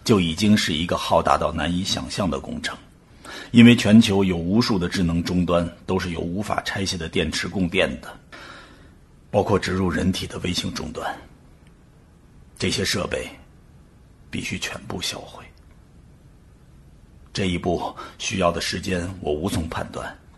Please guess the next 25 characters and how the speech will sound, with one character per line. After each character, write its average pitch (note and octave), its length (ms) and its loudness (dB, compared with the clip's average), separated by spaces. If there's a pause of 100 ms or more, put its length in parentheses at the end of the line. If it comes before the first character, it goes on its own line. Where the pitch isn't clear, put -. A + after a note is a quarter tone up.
(160)
需 - 120 -4
要 F2+ 120 2
各 F#2+ 200 0
国 F2 200 -2
政 F2+ 200 0
府 - 320 -10 (560)
和 - 200 -10
人 - 160 -10
民 E2+ 180 -6
的 - 100 -8
配 - 200 -12
合。 - 280 -14 (2000)
第 G#2 140 -4
二 - 160 0
步， - 260 -2 (1120)
将 A#2 180 8
全 A2+ 180 6
球 A2+ 160 4
所 A2 240 4
有 G#2 120 8
的 F2+ 120 0
数 G2 200 0
据 E2+ 160 -4
中 F#2+ 200 2
心 F#2 220 -2